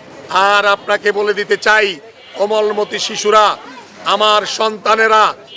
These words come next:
এখনো যারা রাজপথে আছে, তাদেরকে ভুলভাল বুঝিয়ে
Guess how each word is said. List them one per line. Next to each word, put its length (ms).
এখনো 420
যারা 220
রাজপথে 540
আছে, 520
তাদেরকে 540
ভুলভাল 840
বুঝিয়ে 520